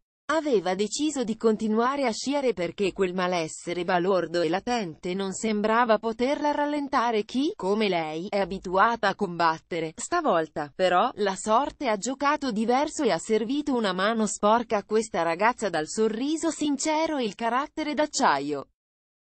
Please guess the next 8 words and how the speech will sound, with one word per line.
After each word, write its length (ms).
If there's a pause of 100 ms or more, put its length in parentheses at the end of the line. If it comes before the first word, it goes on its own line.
(140)
Una 240
brutta 400
partita, 640 (200)
non 240
più 200
ginocchia 600
e 40
legamenti, 760